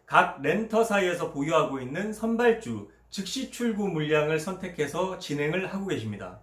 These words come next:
저희 어바웃 렌터카에서도 스포티지 선발주, 즉시 출고 물량을 보유하고 있으니까요. 차량이 빠르게 필요한 고객분들은 연락 주시면 선발주 즉시 출고 리스트 확인해서 안내 드릴 수 있도록 하겠습니다.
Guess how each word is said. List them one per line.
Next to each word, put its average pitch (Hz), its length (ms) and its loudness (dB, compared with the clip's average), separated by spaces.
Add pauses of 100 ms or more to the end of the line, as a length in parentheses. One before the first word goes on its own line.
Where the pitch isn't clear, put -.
(100)
저희 180 200 6
어바웃 202 280 6
렌터카에서도 156 840 0
스포티지 214 720 -2
선발주, 226 600 0
즉시 190 280 -8
출고 208 240 0
물량을 165 480 4
보유하고 160 340 2
있으니까요. 127 640 0 (200)
차량이 233 400 8
빠르게 262 400 6
필요한 220 340 4
고객분들은 165 720 -2
연락 165 320 0
주시면 131 540 -4 (160)
선발주 226 640 4
즉시 - 320 -10
출고 156 260 -4
리스트 135 300 -4
확인해서 170 640 -2
안내 156 360 -2
드릴 151 220 -4
수 127 140 -12
있도록 117 260 -10
하겠습니다. 107 540 -8